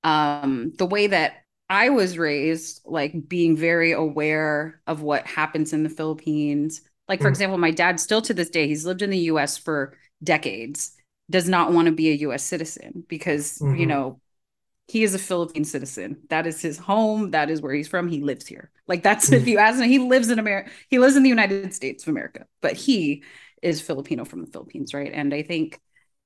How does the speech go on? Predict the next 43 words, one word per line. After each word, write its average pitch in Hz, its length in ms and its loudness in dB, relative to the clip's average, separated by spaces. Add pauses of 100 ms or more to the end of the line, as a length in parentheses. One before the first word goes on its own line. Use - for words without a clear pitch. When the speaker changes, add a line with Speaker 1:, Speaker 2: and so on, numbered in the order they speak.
(460)
Speaker 1:
there 214 220 4
are 190 100 2
other 214 220 4
Filipinos 170 680 2
that 156 200 -2
were 160 140 -2
born 160 260 2
here 170 140 4
that 147 180 -2
that's 185 220 0
not 165 180 2
their 156 140 0
experience 160 580 0
and 156 100 2
that's 147 200 -2
not 170 200 2
how 165 140 -2
they 139 140 -2
were 139 200 -4
raised 139 220 -4
and 147 80 0
that's 139 180 -4
not 143 160 -2
how 156 80 -6
their 151 140 -4
parents 139 340 -8
react 135 420 -8 (160)
to 175 100 -2
kind 156 240 0
of, 139 260 -4
like, 143 220 -6
this 156 240 -4
question 156 400 -4
of 139 200 -10
culture. 147 440 -8
But 151 160 -6
I 170 40 -2
think 247 220 -2
for 262 120 -2
myself, 180 720 0
one, 165 540 2
being 165 300 0
raised 190 520 -2